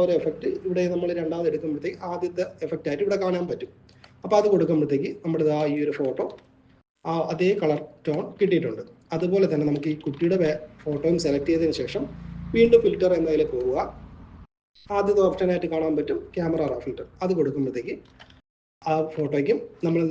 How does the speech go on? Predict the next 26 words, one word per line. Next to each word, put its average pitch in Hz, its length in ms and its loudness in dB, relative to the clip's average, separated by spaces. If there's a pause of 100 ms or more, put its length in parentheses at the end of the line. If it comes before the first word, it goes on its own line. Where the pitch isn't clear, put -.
(160)
ബാക്ക്ഗ്രൗണ്ടിന് 175 500 2
കൊടുത്ത 147 220 0 (160)
അതേ 175 160 0 (180)
കളർ 147 240 -4
ഷെയ്ഡ് 139 240 0
തന്നെ 131 160 -4 (180)
ഇതിനും 147 260 -2
കിട്ടിയിട്ടുണ്ട്. 131 380 -2 (220)
അപ്പോൾ 185 180 -6
ഞാൻ 180 120 0
ഇവിടെ 165 140 -2
നിന്ന് 156 160 0
ഒരു 147 100 -6
പട്ടിയുടെ 143 340 -4
ഫോട്ടോ 127 220 -8
എടുത്തിട്ടുണ്ട്. 107 360 -16 (680)
ഈ - 100 -2
ഫോട്ടോയെ 160 400 2
നമുക്ക് 143 220 -2
ഇതിൽ 139 120 -2
നിന്ന് 160 180 -2
കട്ട് 135 180 -4
ചെയ്തെടുക്കാം. 143 360 -4 (100)
അപ്പോൾ 202 160 -4 (220)
വീണ്ടും 175 300 0
നമ്മൾ 160 140 0